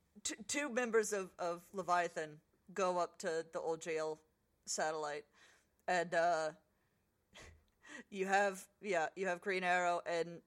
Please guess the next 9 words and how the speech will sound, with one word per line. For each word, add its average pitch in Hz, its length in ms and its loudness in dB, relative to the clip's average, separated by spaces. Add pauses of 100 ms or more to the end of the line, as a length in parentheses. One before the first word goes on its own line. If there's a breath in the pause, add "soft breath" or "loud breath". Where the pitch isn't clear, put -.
Manhunter 170 580 -2
up 151 140 -6
there, 151 380 -2 (140)
just 160 240 -4
like, 151 180 -4
"Surprise, 277 480 10
motherfucker!" 202 500 0 (560 soft breath)
<laughs> 247 1080 10 (1080 loud breath)
Uh, 180 400 8